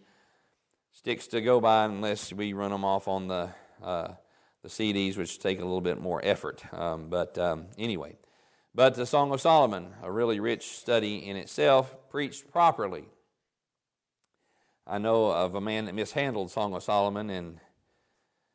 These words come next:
and, uh, and paid for it. Let's just put it that way. So anyway,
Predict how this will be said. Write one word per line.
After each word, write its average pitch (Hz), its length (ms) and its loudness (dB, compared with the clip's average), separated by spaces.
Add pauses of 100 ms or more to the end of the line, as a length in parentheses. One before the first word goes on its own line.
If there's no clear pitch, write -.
(220)
and, 95 440 -2
uh, 82 420 2 (320)
and 85 300 -8
paid 101 280 0
for 78 220 -4
it. - 20 -10
Let's 82 140 -8
just 82 220 -10
put 82 100 -6
it 80 60 -8
that 80 180 -4
way. 76 280 -10
So 143 200 -2
anyway, 110 320 -2